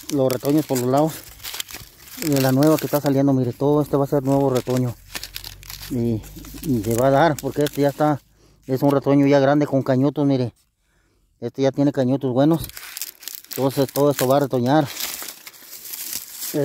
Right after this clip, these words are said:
es la mano que tiene la gente buena para, para ese jale. Miren nomás qué bonita está saliendo también ya hay.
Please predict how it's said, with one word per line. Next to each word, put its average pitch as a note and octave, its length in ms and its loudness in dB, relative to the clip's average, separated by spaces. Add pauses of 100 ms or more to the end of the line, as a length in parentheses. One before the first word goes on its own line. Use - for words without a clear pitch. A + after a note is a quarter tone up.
(140)
es D#3+ 60 2
la E3 100 6
mano D3 340 4
que C3+ 120 0
tiene D3+ 360 2
la C3 120 0
gente D3+ 300 2
buena D3+ 260 2
para, A#2 340 -2 (580)
para A#2 140 -10
ese D3+ 140 -2
jale. C#3+ 180 2
Miren C#3+ 200 0
nomás C#3+ 180 -2
qué D3+ 60 -2
bonita C#3 260 0
está C3+ 340 0
saliendo C3 320 -2
también B2 300 -4
ya B2 160 2
hay. C#3+ 180 0